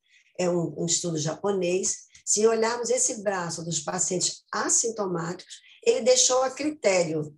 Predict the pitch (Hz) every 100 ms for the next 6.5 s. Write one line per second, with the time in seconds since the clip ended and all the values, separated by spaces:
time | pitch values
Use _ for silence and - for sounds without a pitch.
0 | _ _ - 165 202 214 190 156 147 -
1 | - - _ - 220 247 262 302 302 -
2 | 202 190 185 180 180 165 156 151 156 147
3 | - _ - - _ _ _ - 185 160
4 | 156 147 160 - 226 196 180 202 233 226
5 | - - 262 247 233 208 220 - 226 175
6 | 175 202 208 220